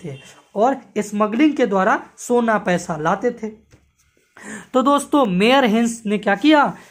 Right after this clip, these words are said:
ये सोना लाया था, ठीक है, इसके पास सोना था, मगर इसने डिक्लेयर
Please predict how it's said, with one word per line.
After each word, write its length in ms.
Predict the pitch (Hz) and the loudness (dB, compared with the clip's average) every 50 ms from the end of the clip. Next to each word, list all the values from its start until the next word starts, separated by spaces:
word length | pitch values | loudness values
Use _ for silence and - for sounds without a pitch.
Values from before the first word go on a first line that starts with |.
| - _ _ _ - | -20 _ _ _ -6
ये 100 | 185 180 | -4 -4
सोना 360 | 180 - 185 175 175 175 160 151 | -4 -2 -2 -2 0 0 -2 -2
लाया 280 | 147 156 175 202 226 233 | -2 0 2 2 2 0
था, 300 | 233 233 220 214 - - _ _ _ _ _ _ _ _ _ _ _ _ _ | 0 -4 -8 -8 -10 -16 _ _ _ _ _ _ _ _ _ _ _ _ _
ठीक 180 | - 233 233 269 | -6 -2 0 2
है, 60 | 226 | 0
इसके 220 | 202 214 - 196 180 | 0 0 -2 -6 -4
पास 240 | 185 180 165 - - | -2 -4 -4 -4 -4
सोना 240 | 202 220 233 247 240 | -2 -2 0 -2 -2
था, 180 | 240 240 233 233 233 - _ _ _ - - _ - | -2 -4 -4 -4 -6 -10 _ _ _ -20 -16 _ -4
मगर 220 | 185 180 180 180 | -4 -2 -2 -2
इसने 340 | 175 190 190 196 226 277 302 | -2 -4 -6 -4 -4 -4 -2
डिक्लेयर 540 | 196 196 190 - 185 190 220 269 349 381 | -2 -4 -2 0 2 2 4 4 2 0